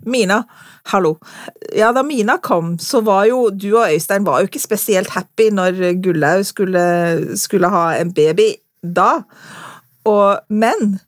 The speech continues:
når hun først var kommet, så var det jo ingen som var mer opptatt og glad i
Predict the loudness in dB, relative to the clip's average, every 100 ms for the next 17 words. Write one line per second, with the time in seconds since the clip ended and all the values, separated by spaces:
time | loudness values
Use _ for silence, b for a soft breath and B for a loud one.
0 | _ _ -2 0 2 0 -2 -4 -2 -4
1 | -2 -2 -4 -6 -10 -10 -12 -4 0 2
2 | 0 -2 -4 -6 -2 0 0 2 0 -2
3 | -6 B B B 0 2 2 2 2 2
4 | 0 -2 -4 -2 -2 -2 -4 -6 -2 0
5 | 2 2 0 0